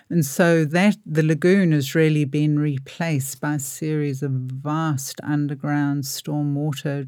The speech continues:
drainage, um, pipes, and the stormwater is then pumped out into Port Phillip Bay. And that pumping station, very beautiful building, is right opposite where I live.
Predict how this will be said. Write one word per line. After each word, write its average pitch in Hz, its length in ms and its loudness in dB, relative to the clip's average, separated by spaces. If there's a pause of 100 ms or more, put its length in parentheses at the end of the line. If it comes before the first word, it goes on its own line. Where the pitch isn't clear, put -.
(120)
drainage, 151 840 0 (560)
um, 135 360 0 (100)
pipes, - 600 -6 (320)
and 151 300 0
the 147 60 -2
stormwater 147 720 -2
is 139 220 -8
then 151 280 -4
pumped - 400 -8
out 156 300 -4
into 151 240 -6
Port - 340 -10
Phillip 151 380 -6
Bay. 151 420 0 (360)
And 156 140 2
that 156 140 2 (140)
pumping 196 520 4
station, 139 720 -2
very 156 300 0
beautiful 156 600 -2
building, 143 480 0
is 143 220 -6
right 147 280 -4
opposite 147 480 -8
where 151 240 -4
I 147 120 -2
live. 147 280 -4